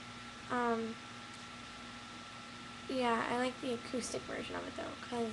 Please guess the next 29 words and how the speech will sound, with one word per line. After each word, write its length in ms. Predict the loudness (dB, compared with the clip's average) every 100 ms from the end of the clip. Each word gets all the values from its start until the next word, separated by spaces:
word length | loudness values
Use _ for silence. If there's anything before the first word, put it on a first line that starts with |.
| 0
I 60 | -4
think 240 | -2 -4
it's 160 | -4 -6
because 340 | -2 2 2 0 -6 -6
you 80 | -4
can 100 | -2
hear 200 | 0 2
the 120 | 4 4
lyrics 500 | 4 4 2 2 2
more. 360 | 4 6 4 2 -8 -10 -10 -10 -8 -8 -8 -10 -10 -10 -10 -10 -6 2
Um, 420 | 4 4 0 -6 -8 -10 -10 -2
yeah, 180 | 2 6
I 60 | 8
al-, 220 | 8 6 4 2
<laughs> 200 | 2 -2
it's 100 | 0
weird, 260 | 2 2 0 -6 -8 -6 4
'cause, 300 | 4 4 0 -2 6
um, 320 | 8 8 6 -2 -8 -10 -10 -10 -10 -10 -10 -8 -8 -6 2
my 140 | 4
favorite 260 | 4 2 2
song 220 | 2 2
from 180 | 2 2
Coldplay 640 | 2 2 4 6 6 4
is 140 | 0
forty-two, 640 | 2 2 4 2 6 8 8
which 200 | 4 4
is 180 | 2 2
about 360 | 2 2 2